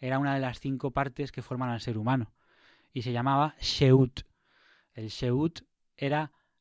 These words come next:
la sombra que está pintada en las tumbas de, bueno, de, de personas importantes. Está pintada en una cajita una figura completamente negra.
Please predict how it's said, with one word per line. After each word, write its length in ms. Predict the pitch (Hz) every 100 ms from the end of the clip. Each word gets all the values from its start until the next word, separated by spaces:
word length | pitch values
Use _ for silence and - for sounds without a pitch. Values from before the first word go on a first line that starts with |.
| _
la 140 | 131
sombra 280 | 117 165 170
que 60 | 139
está 180 | 156 147
pintada 580 | 156 131 160 143 156 _
en 120 | 127
las 220 | 120 110
tumbas 480 | - 156 139 147 - _
de, 400 | 123 123 120 113
bueno, 280 | 147 147 117
de, 140 | 107
de 160 | 107 117
personas 360 | 113 135 147
importantes. 680 | 147 135 127 156 135 147 - _ _ _ _ _ _
Está 240 | 117 135
pintada 480 | 131 135 151 151 139 _
en 140 | - 123
una 160 | 160
cajita 500 | 139 151 - 147 147 - _ _ _ _ _ _ -
una 340 | 143 156 147
figura 380 | - 139 151 139
completamente 600 | 131 127 127 120 110 107
negra. 320 | 104 110